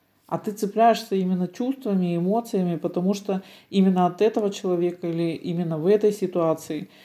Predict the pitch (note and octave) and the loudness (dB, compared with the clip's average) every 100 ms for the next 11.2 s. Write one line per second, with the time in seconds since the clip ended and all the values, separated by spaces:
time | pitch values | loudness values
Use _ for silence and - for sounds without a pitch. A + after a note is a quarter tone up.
0 | - _ - F#3 F#3+ F#3 E3 F3 F#3+ - | -20 _ -2 4 4 2 0 2 2 0
1 | E3 D#3 F3+ F#3 F3 F3 E3 E3+ D#3+ E3 | -6 -4 -4 -2 -4 -4 -8 -6 -4 -4
2 | E3 E3+ C#3+ C3 - _ _ _ _ _ | 0 0 -2 -6 -12 _ _ _ _ _
3 | _ _ _ _ - F#3+ A3 A3 G3+ G3 | _ _ _ _ -6 -2 -2 -2 -2 -2
4 | - F#3+ G3+ A#3 B3 - _ _ _ _ | -2 0 2 2 0 -8 _ _ _ _
5 | F3+ F#3 F#3+ G3+ G3 F3+ E3 D3+ - C3+ | 0 0 2 0 2 2 2 0 -4 -10
6 | C3 - F#3+ G#3+ G#3 - G3+ G3+ G#3 G3+ | -8 -4 -2 0 -2 0 0 0 2 2
7 | G3 - B3+ C4 A3 G3+ F#3 F#3 F3 G3+ | 0 0 -2 0 2 2 4 0 0 -4
8 | F#3 F3 E3+ D#3 E3+ F#3+ F#3+ F3+ - - | -2 -2 -2 -2 0 4 4 2 -6 -10
9 | E3+ F#3 F#3 F#3 G#3 F3+ E3 D#3 F3 E3 | -2 0 0 0 0 0 -2 -2 2 2
10 | D#3+ E3+ E3 D#3 - F3 - E3 D3 C3+ | 0 -4 -6 -10 -8 -6 -4 -4 -4 -4
11 | C#3 | -6